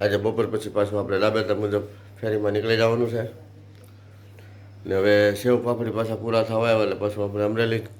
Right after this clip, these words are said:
એક બે દીમાં જવાનું છે. એટલે સેવ પાપડી ભરતા આવશું. તો હવે અત્યારે સવારમાં આપણે, સવાર સવારમાં અત્યારે આપણે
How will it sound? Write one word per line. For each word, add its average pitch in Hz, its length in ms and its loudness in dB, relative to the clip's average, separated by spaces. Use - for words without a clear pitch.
એક 104 160 -6
બે 113 100 -2
દીમાં 110 260 0
જવાનું 117 380 4
છે. 98 100 -12
એટલે - 1160 -18
સેવ 110 260 -2
પાપડી 113 320 0
ભરતા 107 300 0
આવશું. 117 300 0
તો 95 100 0
હવે 95 160 4
અત્યારે 104 480 0
સવારમાં 110 480 0
આપણે, 104 240 0
સવાર 110 260 2
સવારમાં 113 400 0
અત્યારે 113 260 0
આપણે 110 220 0